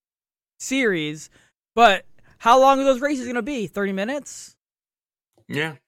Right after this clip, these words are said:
Speaker 1: A car going that fast is gonna need so much energy. It's gonna deplete that battery. Let's say you tr-, travel Daytona, two hundred miles an hour in a car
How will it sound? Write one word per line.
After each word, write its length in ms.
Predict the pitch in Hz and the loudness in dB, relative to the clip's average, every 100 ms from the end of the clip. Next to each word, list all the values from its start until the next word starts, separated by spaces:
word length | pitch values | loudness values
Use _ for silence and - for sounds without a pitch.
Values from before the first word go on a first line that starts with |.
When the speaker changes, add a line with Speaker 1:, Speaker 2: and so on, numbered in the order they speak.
| _ 220 196 | _ -12 -6
Speaker 1:
A 100 | 220 | -4
car 480 | - 269 285 294 269 | 2 4 8 8 6
going 380 | 233 240 226 190 | 4 0 -2 0
that 320 | 214 233 - | 0 0 -4
fast 440 | 226 202 175 170 | -4 -2 -2 -6
is 60 | 196 | -10
gonna 140 | 185 | -12
need 320 | 165 185 170 | -12 -12 -12
so 400 | - - - 240 | -16 -12 -4 -2
much 320 | 254 254 226 - | 0 -2 -2 -6
energy. 480 | 254 226 175 165 165 | -6 -4 -6 -8 -10
It's 120 | 151 | -8
gonna 120 | 208 | -10
deplete 480 | 185 175 - 247 262 | -10 -12 -8 -10 -6
that 280 | 240 254 - | -4 -4 -4
battery. 500 | 214 214 202 175 160 | -2 -2 -2 -6 -6
Let's 220 | 208 226 | -6 -4
say 160 | 240 220 | -2 -2
you 180 | 208 | -4
tr-, 240 | 180 - 190 | -8 -10 -6
travel 380 | 220 220 214 196 | 0 2 0 -4
Daytona, 580 | 190 180 - 196 165 | -8 -10 -8 -8 -8
two 200 | 151 - | -10 -8
hundred 120 | 262 233 | -6 -2
miles 240 | 226 220 | -2 -2
an 60 | 220 | -2
hour 200 | 214 208 | -4 -4
in 80 | |
a 80 | 196 | -8
car 440 | - 202 180 196 | -10 -8 -6 -6